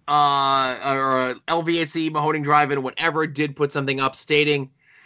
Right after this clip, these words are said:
that Orange Cassidy, Bryce Remsburg, and the rest of the Real Rumble roster will be available for photo ops, and there will be plenty of merch to purchase.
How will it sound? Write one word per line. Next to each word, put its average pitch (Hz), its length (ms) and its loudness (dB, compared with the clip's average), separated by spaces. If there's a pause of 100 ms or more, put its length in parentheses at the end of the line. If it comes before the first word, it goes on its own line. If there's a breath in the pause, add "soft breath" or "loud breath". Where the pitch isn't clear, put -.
(120 soft breath)
that 135 340 0
Orange 220 240 4
Cassidy, 180 380 0
Bryce 202 200 2
Remsburg, 165 460 0
and 151 140 -2
the 147 60 4
rest 156 340 -2
of 151 100 -6
the 143 140 -4
Real 139 480 -2
Rumble 143 460 0
roster 135 840 -2 (260 loud breath)
will 143 220 8
be 151 140 2
available 147 360 2
for 123 180 -10
photo 196 360 4
ops, 175 360 4
and 156 140 -6
there 151 120 2
will 151 120 0
be 139 140 -4
plenty 151 460 -6
of 131 180 -4
merch 139 580 0
to 127 200 -4
purchase. 143 880 -2